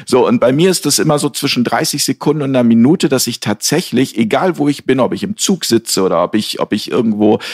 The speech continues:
an der Alster sitze oder hier in Berlin in einem Park sitze,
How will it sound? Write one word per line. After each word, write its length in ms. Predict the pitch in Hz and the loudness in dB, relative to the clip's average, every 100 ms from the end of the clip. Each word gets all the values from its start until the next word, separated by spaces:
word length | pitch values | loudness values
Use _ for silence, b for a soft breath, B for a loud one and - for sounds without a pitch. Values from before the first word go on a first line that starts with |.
| B | B
an 120 | - | -2
der 100 | 117 | 0
Alster 380 | 107 - - 120 | 0 -2 -2 -2
sitze 420 | 107 110 - 110 | -2 -4 -2 0
oder 160 | 85 104 | 2 2
hier 240 | 101 110 | 0 0
in 100 | 110 | 0
Berlin 320 | 110 110 117 | 0 2 2
in 100 | 113 | 2
einem 120 | 113 110 | 0 0
Park 300 | 139 160 - | -2 -4 -4
sitze, 440 | 113 - 117 117 | -4 -2 -2 -2